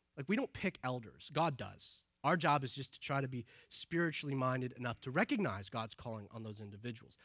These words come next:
But the deacons are different, right? Because the deacons, they're appointed. So they're selected and then appointed, which means that when someone becomes a deacon, with the title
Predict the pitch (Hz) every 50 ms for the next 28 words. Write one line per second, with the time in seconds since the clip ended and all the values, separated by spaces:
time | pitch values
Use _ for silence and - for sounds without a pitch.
0 | - - - _ - 180 - 185 240 262 285 285 262 269 202 262 294 - - 101
1 | - - 120 117 135 214 - _ _ _ _ _ _ _ _ _ _ _ _ _
2 | - 208 - 247 214 160 156 202 170 139 202 277 302 - - 262 233 220 220 -
3 | - - _ _ _ _ _ _ _ _ _ _ _ _ _ _ - 151 196 247
4 | 240 - 196 - - - - 262 233 180 123 104 - - - - _ _ _ _
5 | _ _ _ _ _ - - 180 190 226 214 160 - - - 233 202 196 220 262
6 | 294 - - 220 208 214 - 208 220 220 208 180 - - 277 294 254 180 123 104
7 | 98 - _ _ _ _ _ _ _ - 220 - - 247 269 262 190 240 190 208
8 | 220 202 - - 254 247 269 311 311 269 277 - - - 254 240 214 - 185 180
9 | 160 156 226 269 262 - - 160 123 120 120 151 165 _ _ _ _ _ _ _
10 | _ _ _ - 165 208 269 269 - - - - 233 - - - - - 208 208
11 | 226 240 247 277 311 339 330